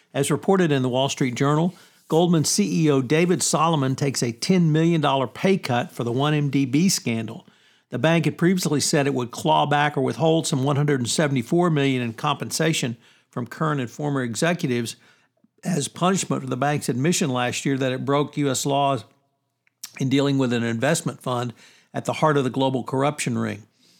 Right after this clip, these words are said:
Solomon received seventeen point five million in compensation for twenty twenty, down from twenty-seven point five that he got in twenty nineteen. This is based on the, uh, three billion plus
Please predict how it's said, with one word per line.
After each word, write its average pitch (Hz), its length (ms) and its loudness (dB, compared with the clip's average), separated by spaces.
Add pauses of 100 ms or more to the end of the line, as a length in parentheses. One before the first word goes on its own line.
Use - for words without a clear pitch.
(320)
Solomon 151 400 0
received 143 400 2
seventeen 147 460 0
point 143 300 -8
five 143 280 0
million 143 380 0
in 139 120 -8
compensation 147 760 -2
for 139 120 -12
twenty 139 360 -4
twenty, 165 320 0
down 135 320 -2
from 120 180 -10
twenty-seven 147 640 -2
point 131 280 -6
five 131 320 0
that 120 100 -2
he 120 80 -2
got 123 200 -2
in 120 100 -4
twenty 123 300 -4
nineteen. 123 640 -2 (760)
This - 180 -2
is 123 160 0
based 143 360 0
on 135 220 2
the, 123 360 -2 (140)
uh, 120 200 -2
three 156 380 0
billion 139 500 0
plus 160 540 -2